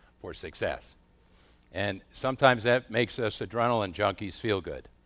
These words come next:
You know, "Oh, what a day we had. We were busy the whole day." Yeah, but what did we accomplish for God? So that's not the criteria for success.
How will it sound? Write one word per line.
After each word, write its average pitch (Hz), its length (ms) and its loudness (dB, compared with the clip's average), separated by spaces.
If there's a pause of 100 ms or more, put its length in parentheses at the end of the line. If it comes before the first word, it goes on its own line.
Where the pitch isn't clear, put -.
(300)
You 90 100 -2
know, 95 220 4
"Oh, 110 220 6
what 107 260 6
a 110 80 4
day 123 320 2
we 104 180 0
had. 90 220 8
We 104 120 -2
were 110 100 -2
busy 98 380 2
the 90 100 0
whole 104 220 4
day." 92 300 4 (280)
Yeah, 147 80 -8
but 131 100 0
what 151 140 4
did 151 120 4
we 131 120 6
accomplish 113 720 0
for 101 160 -6
God? 90 360 8 (460)
So - 160 -4
that's 151 280 8
not 151 180 6
the 135 80 -4
criteria 120 640 0
for 104 180 -8
success. 101 680 -2